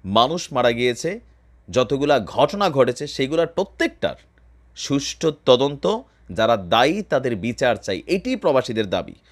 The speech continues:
প্রবাসীরা কেন একজোট হয়েছে? যে যা দেখছি আমরা বিদেশ বইসা, এটা কোনোভাবেই যে যেই দলই করি, যারা দল বেচা ভাত না খাই, যারা বিবেককে বিক্রি না করে দিছি, তারা কিন্তু মানতে পারি না।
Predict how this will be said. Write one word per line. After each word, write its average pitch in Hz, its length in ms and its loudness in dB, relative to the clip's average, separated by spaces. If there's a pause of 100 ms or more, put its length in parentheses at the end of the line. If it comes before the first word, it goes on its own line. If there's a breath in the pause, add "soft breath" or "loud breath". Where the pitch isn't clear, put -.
(220 soft breath)
প্রবাসীরা 151 400 4
কেন 147 240 4
একজোট 147 380 0
হয়েছে? 175 380 -2 (440)
যে 113 220 0
যা 107 240 0 (200)
দেখছি 156 400 2
আমরা 185 200 4
বিদেশ 123 320 -2
বইসা, 107 440 -4 (880)
এটা 139 220 2
কোনোভাবেই 156 960 4 (960)
যে 135 240 -4
যেই 147 240 0
দলই 165 260 4
করি, 131 380 -2 (140)
যারা 127 220 0
দল 135 300 0
বেচা 139 260 -2
ভাত 113 360 -4
না 151 140 2
খাই, 117 260 2 (420)
যারা 120 160 6
বিবেককে 147 540 4
বিক্রি 143 300 -6
না 147 120 -4
করে 139 220 -2
দিছি, 107 300 -12 (280)
তারা 127 200 0
কিন্তু 147 240 -8
মানতে 139 380 -4
পারি 117 240 0
না। 62 180 -14